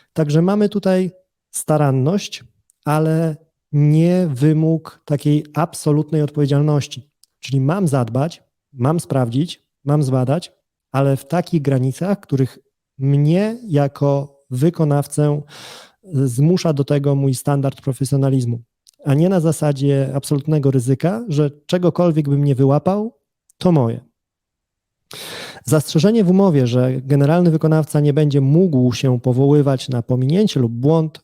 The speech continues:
również co do przedmiaru czy specyfikacji zawartych w dokumentach,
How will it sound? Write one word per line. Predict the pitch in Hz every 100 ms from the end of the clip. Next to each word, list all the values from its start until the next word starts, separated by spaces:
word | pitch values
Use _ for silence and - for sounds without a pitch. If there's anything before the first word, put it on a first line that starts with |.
| -
również | 143 170 165 131
co | -
do | 127
przedmiaru | - 127 127 156 160 139
czy | - 123
specyfikacji | - 123 - 135 151 175 139
zawartych | 123 120 120 113 123
w | 131
dokumentach, | 135 131 123 120 202 208